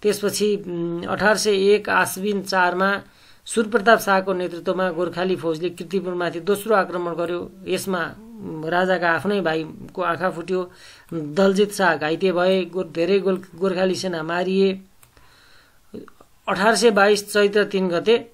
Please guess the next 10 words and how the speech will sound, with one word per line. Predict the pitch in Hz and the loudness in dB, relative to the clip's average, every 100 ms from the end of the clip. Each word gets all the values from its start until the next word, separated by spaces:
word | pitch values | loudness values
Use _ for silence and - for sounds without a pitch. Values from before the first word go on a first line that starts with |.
| - | -6
गोर्खाले | 190 190 196 190 | -2 0 0 0
तेस्रो | 190 220 - 269 | 0 -2 2 2
पटक | 220 214 208 | 4 2 2
आक्रमण | 185 170 175 170 160 | 0 -2 -2 -2 -4
गरी | 151 175 | -2 -4
किर्तिपुरमाथि | 190 180 156 156 165 156 139 185 | -4 -6 -6 -6 -6 -6 -6 -8
विजय | 160 147 151 | -8 -8 -8
प्राप्त | 131 80 - | -8 -12 -10
गर्यो | 82 82 82 - _ _ _ - | -10 -10 -12 -18 _ _ _ -6
र | 175 202 214 | 0 0 0